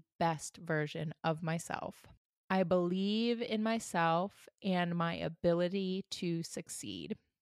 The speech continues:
"I give up freely what is no longer serving me. I release it to create space for what inspires me."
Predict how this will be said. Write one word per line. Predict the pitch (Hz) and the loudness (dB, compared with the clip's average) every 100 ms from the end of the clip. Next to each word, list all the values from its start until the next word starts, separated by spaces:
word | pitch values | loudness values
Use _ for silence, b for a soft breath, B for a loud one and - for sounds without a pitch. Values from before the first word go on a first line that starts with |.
| _ - | _ 2
"I | 185 | 2
give | 185 190 | 4 2
up | 214 - | 2 0
freely | - 196 180 160 160 | -6 -2 0 0 -2
what | 160 156 | 0 -2
is | 156 180 | -2 -2
no | 170 | -2
longer | 170 170 170 170 | 0 -2 -2 -4
serving | - 156 180 - | -4 -6 -6 -10
me. | - - 185 _ - | -12 -14 -16 _ -6
I | 180 | -4
release | 170 170 170 185 - | -2 -2 -2 -4 -2
it | 208 - | -4 -6
to | - | -12
create | 180 - 165 160 180 | -10 -6 -4 -2 -4
space | - 185 165 - | -6 -2 -2 -4
for | - 170 | -2 -2
what | 156 - - | 0 -4 -4
inspires | 180 180 - 160 151 160 - - | -4 -4 -4 -2 -2 -2 -8 -12
me." | - - | -16 -18